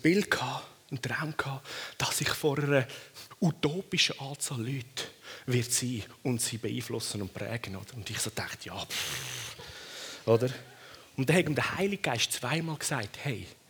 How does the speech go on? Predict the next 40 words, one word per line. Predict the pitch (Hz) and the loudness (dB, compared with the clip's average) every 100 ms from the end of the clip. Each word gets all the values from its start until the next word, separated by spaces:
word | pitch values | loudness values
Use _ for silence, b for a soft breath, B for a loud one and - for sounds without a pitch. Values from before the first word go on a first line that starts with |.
| b - | b -12
nein, | 90 - 220 233 - - _ _ _ _ - | -8 -6 -6 -8 -12 -20 _ _ _ _ -8
ich | 117 - | -8 -6
meine | 101 135 156 | -6 -6 -6
das | - - | -6 -10
so.» | 135 - - - - B B B B B B B B B - | -8 -10 -12 -18 -20 B B B B B B B B B -2
Weil | 117 | 2
wenn | 117 110 | 4 2
die | 113 | -2
Zahlen | - 123 120 117 | 0 2 2 0
so | 117 117 | 0 2
angenehm | 120 - 110 107 | 2 0 -2 -2
klein | - 127 139 | -2 -2 2
wären, | 107 104 | 2 2
dass | - | -2
du | - | -2
findest, | 113 104 101 | -2 -2 -2
«Mal, | 117 127 | -2 -2
das | 117 | -2
könnte | - 104 104 | -2 -2 -2
ich | 98 | -4
erreichen», | 107 123 - | -4 -2 -2
dann | 104 | -2
kannst | 101 95 | -4 -6
du | 95 | -6
es | |
aus | 98 - | -8 -8
deiner | 98 104 | -6 -6
Kraft, | 101 98 92 - - | -6 -8 -10 -10 -10
oder? | 95 - | -8 -6
Und | 110 | -6
so | - 127 110 | -2 -2 0
weisst, | 98 95 - | -2 -4 0
<laughs> | |
ja, | 135 143 - B B | 4 4 2 B B
vergiss | - 117 127 - 113 | -6 0 2 2 0
ihn, | - B B - | -8 B B -4
ich | 123 | 0
kann's | - 101 | 0 -2
nicht, | 107 95 85 | -2 -2 -4
oder? | 98 | -4